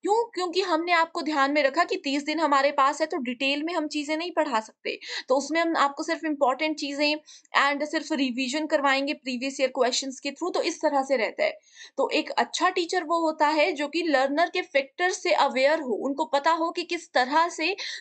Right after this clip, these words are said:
किस सिचुएशन में एक लर्नर को पढ़ाया जा सकता है।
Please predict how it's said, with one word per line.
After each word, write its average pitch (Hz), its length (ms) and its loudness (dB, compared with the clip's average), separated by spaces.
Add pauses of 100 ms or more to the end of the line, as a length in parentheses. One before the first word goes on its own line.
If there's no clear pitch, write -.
किस 359 200 0
सिचुएशन 330 680 0
में 320 100 0
एक 302 140 -4
लर्नर 247 360 0
को 320 140 2
पढ़ाया 254 500 2
जा 190 180 2
सकता - 340 -8
है। 208 220 -4